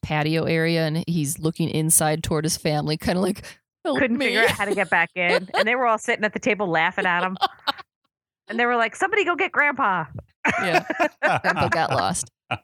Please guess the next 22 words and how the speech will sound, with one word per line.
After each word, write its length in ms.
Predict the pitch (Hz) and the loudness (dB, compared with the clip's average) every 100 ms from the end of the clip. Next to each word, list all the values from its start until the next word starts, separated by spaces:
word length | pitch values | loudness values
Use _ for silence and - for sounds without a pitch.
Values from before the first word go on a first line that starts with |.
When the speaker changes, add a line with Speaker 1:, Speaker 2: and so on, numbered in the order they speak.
| - | -2
Speaker 1:
Um, 400 | 147 143 147 165 | 0 0 -2 -6
but 100 | 233 | -2
that 140 | 302 | 0
was 100 | 262 | 2
a 60 | 220 | 2
lot 180 | 190 160 | 0 0
of 80 | 160 | -2
fun. 320 | - 92 180 _ _ | -6 -8 -8 _ _
Um, 300 | - 190 123 | 0 0 0
but 200 | 254 254 | -2 0
I 120 | 233 | 0
don't 160 | 254 208 | 0 0
need 160 | 220 180 | -2 -2
to 80 | |
go 160 | 165 156 | -2 -2
back. 360 | - 71 - - | -4 -6 -8 -8
Um, 400 | 165 170 170 165 - | -2 0 2 0 -2
I 140 | 165 | -2
would 480 | 175 175 170 185 190 | -2 0 0 0 0
go 180 | 196 247 | -2 0
back 560 | 262 262 311 - - _ _ _ _ _ _ _ _ | 2 0 0 -4 -14 _ _ _ _ _ _ _ _
if, 480 | 190 180 170 - | 0 0 0 -8